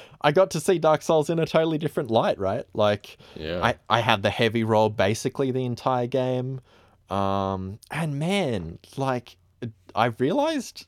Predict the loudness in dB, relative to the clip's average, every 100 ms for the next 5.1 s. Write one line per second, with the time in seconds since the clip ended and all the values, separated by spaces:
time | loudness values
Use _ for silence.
0 | _ -8 -4 -2 -2 -4 -4 -4 -6 -6
1 | -6 -4 -6 -6 -10 -6 -2 -4 -4 -12
2 | -14 -12 -10 -6 -6 -4 -6 -2 -4 -4
3 | -6 -4 -4 -4 -8 -10 -10 -10 -14 -14
4 | -6 -2 -2 -2 -4 -8 -8 -6 -6 -8